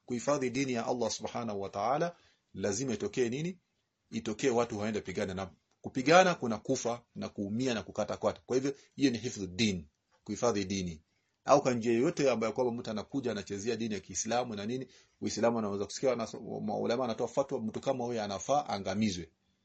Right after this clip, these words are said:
Ama anafaa, Waislamu wanafaa watetee dini yao hata kama nafsi yao itaenda. Hii ni hifdhu din. Hii ni mfano. Alafu dharuri, Uislamu pia imekuja katika kulliyati, imeangazia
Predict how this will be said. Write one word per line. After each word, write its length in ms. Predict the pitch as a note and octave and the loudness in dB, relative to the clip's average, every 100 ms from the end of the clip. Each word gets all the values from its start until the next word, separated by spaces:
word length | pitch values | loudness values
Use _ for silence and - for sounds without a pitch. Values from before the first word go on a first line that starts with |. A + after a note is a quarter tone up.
| _ - | _ 0
Ama 260 | B2+ C3 | 2 4
anafaa, 360 | A#2 G#2+ - D#3 | 4 2 6 6
Waislamu 440 | C3 A2+ A#2+ C#3 | 6 2 2 2
wanafaa 400 | B2+ A#2 - C#3+ - - - | 0 -2 2 2 0 -8 -4
watetee 400 | G2+ G#2+ C#3 A#2 | -4 0 0 2
dini 240 | G#2+ G2+ | 0 0
yao 140 | A#2 | -2
hata 160 | A2+ B2 | -2 -4
kama 220 | A#2 A2 | -4 -4
nafsi 280 | G2 - G#2+ | -4 -4 0
yao 140 | G#2+ F#2+ | 0 0
itaenda. 440 | F#2 F#2+ F2+ - _ | 0 -2 -4 -8 _
Hii 120 | A#2+ A2+ | -6 -4
ni 80 | |
hifdhu 320 | F#2 G#2 - F2 | -4 -10 -10 -6
din. 300 | G2+ F#2 E2 _ | -2 -2 -4 _
Hii 120 | C3+ | -4
ni 80 | A#2+ | -2
mfano. 360 | G2 G2+ F2+ E2+ - - - _ - _ _ | 0 2 2 0 -14 -20 -20 _ -20 _ _
Alafu 420 | B2+ F3 F#3 F#3 - - | 4 6 6 4 2 -4
dharuri, 420 | B2 C3 C3+ C#3 D#3+ | 8 8 8 4 4
Uislamu 440 | C#3+ C#3+ D#3+ E3+ | 2 2 2 0
pia 120 | D3+ D#3+ | 2 0
imekuja 260 | C#3+ D3+ | 0 -2
katika 240 | C3 - B2 | -2 -4 -4
kulliyati, 540 | C3 A#2+ B2 D3 C#3+ | -4 -4 -2 -2 -2
imeangazia 640 | A#2 A2+ A2 A2+ A2 C#3 | -2 -2 0 -2 0 0